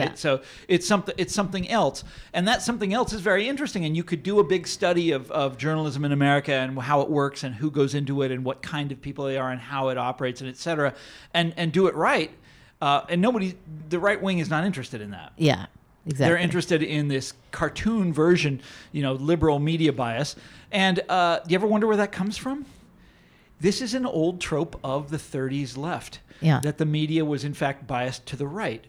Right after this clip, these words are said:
Speaker 2: Why was it biased to the right? Because the owners were
Speaker 1: Right
Speaker 2: very
Speaker 1: wingers,
Speaker 2: wealthy
Speaker 1: right.
Speaker 2: men, and they would, uh, uh, instruct their editors to, you know, editorialize in such and such a way. If you go back
Speaker 1: Right.
Speaker 2: and look at the editorials about Roosevelt, were they in favor of Roosevelt or were they in favor of Landon?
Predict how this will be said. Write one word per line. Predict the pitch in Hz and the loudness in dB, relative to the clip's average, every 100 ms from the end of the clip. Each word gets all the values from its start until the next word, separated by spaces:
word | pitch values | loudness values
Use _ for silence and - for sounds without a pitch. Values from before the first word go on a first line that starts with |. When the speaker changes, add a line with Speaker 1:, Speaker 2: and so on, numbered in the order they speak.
| _ | _
Speaker 2:
Why | 143 131 | -2 0
was | 156 | 2
it | 175 180 | 2 2
biased | 156 160 | 2 2
to | 165 | -2
the | 160 | 2
right? | 147 190 | 2 2
Because | 156 165 151 | -2 0 -2
the | 156 | -2
owners | - 156 160 156 131 | -2 -2 0 -2 -4
were | 120 127 131 160 - | -6 -4 -4 -4 -2
Speaker 1:
Right | 175 - | 2 4
Speaker 2:
very | - 349 | 6 6
Speaker 1:
wingers, | |
Speaker 2:
wealthy | 143 147 180 | 6 4 4
Speaker 1:
right. | 247 - | 4 4
Speaker 2:
men, | 180 156 | -2 -2
and | 147 | 0
they | 147 151 | 2 2
would, | 151 151 - - | 2 -2 -6 -6
uh, | |
uh, | 139 135 127 139 135 | -2 -2 -4 -4 -4
instruct | 165 151 - - 156 156 - - | -4 -6 -10 -4 -2 -2 -6 -6
their | 139 127 151 - - - - - - - | -4 -2 -4 -6 -20 -20 -20 -20 -20 -4
editors | 147 147 143 208 | 0 0 0 -2
to, | - 220 - - - | -4 -10 -10 -18 -10
you | 160 | -8
know, | 139 | -6
editorialize | 147 147 151 147 151 143 139 | -6 -6 -2 0 2 2 0
in | 151 | -2
such | 160 147 | -4 -2
and | 165 | -2
such | 160 156 | -2 -2
a | |
way. | 139 123 160 | -2 2 0
If | 160 | 0
you | |
go | 156 | 2
back | 160 160 | 6 8
Speaker 1:
Right. | 269 | 8
Speaker 2:
and | |
look | 160 160 | 4 0
at | |
the | 151 160 | -2 -2
editorials | 151 135 151 156 147 | -2 -2 0 2 0
about | 143 139 143 | 0 0 0
Roosevelt, | 143 151 135 135 147 | -2 0 0 -2 -2
were | 143 | 0
they | 139 | 0
in | |
favor | 135 143 135 | 0 -2 -2
of | 123 | -2
Roosevelt | 139 151 160 175 | -2 0 0 0
or | 147 | -2
were | 143 | -4
they | 135 | -4
in | 131 | -4
favor | 147 127 | -6 -6
of | 120 113 | -8 -8
Landon? | 131 143 156 107 131 | -8 -4 -4 -6 -8